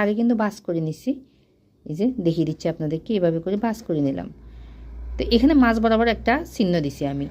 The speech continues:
ঠিক এই কাপড়টারও কিন্তু মাঝ বরাবর একটা চিহ্ন দিতে হবে। চিহ্ন দিয়ে লাগালে তাহলে কিন্তু দুইটা জায়গায় কিন্তু সমানভাবে কাপড়গুলো পড়বে, ঠিক আছে? আবারও এই যে সেলাই করার পর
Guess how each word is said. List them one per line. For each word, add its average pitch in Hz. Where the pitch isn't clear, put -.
ঠিক 190
এই 269
কাপড়টারও 262
কিন্তু 240
মাঝ 214
বরাবর 196
একটা 175
চিহ্ন 151
দিতে 131
হবে। 131
চিহ্ন 226
দিয়ে 269
লাগালে 285
তাহলে 170
কিন্তু 170
দুইটা 208
জায়গায় 190
কিন্তু 175
সমানভাবে 220
কাপড়গুলো 143
পড়বে, 139
ঠিক 247
আছে? 240
আবারও 175
এই 220
যে 277
সেলাই 190
করার 180
পর 220